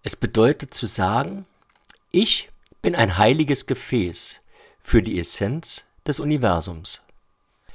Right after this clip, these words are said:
In deiner Tasse Tee heute spiegelt sich dieses Prinzip perfekt wider. Die Teepflanze hat Jahre, vielleicht Jahrzehnte gebraucht, um die tiefsten Mineralien aus dem Fels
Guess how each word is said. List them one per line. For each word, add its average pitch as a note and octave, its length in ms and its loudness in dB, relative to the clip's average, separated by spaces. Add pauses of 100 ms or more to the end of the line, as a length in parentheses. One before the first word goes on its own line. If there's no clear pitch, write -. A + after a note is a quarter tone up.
(500)
In A#2+ 360 2
deiner G#2 260 0
Tasse - 380 -2
Tee D#3 180 0
heute G2 360 0
spiegelt C#3 500 -2
sich B2+ 240 -4
dieses A#2 320 -2
Prinzip - 840 0
perfekt - 640 -2
wider. F#2 280 -6 (1400)
Die - 100 -6
Teepflanze A#2+ 680 0
hat G2 180 2
Jahre, G#2 600 0
vielleicht A2 500 2
Jahrzehnte D#3+ 580 2
gebraucht, F2 760 0 (560)
um A#2+ 260 2
die A2+ 220 -4
tiefsten - 560 2
Mineralien A#2+ 760 0
aus A2+ 220 -2
dem C3+ 160 -2
Fels - 640 0